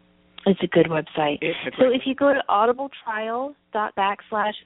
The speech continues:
Speaker 1: psychic teachers, you can listen to The Language of Archetypes by Carolyn Mace for free.
Speaker 2: And I just need to add this because we had a listener s-, shoot me an email about this today. Um, if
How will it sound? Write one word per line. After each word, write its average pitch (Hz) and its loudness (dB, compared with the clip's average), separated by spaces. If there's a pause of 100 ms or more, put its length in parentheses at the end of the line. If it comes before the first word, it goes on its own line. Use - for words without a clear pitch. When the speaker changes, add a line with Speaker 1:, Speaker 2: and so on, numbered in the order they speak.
(120)
Speaker 1:
psychic 202 -8 (120)
teachers, 233 4
you 220 0
can 214 2
listen 202 2
to - -8
The 185 4
Language 180 2
of 175 -2
Archetypes 185 -2 (120)
by 175 -2
Carolyn 175 -2
Mace 170 -4 (100)
for 226 -4
free. 349 -2 (840)
Speaker 2:
And 170 0
I 165 -4
just 160 -10
need 165 -8
to - -6
add 170 0
this 185 -6 (100)
because 165 -8
we 165 -2
had 160 -2
a 135 0
listener 160 -4 (140)
s-, 180 -6 (140)
shoot 175 -2
me 160 -6
an 156 -8
email 185 -2
about 147 -4
this 151 -4 (140)
today. 147 0 (480)
Um, 147 -2 (500)
if 185 4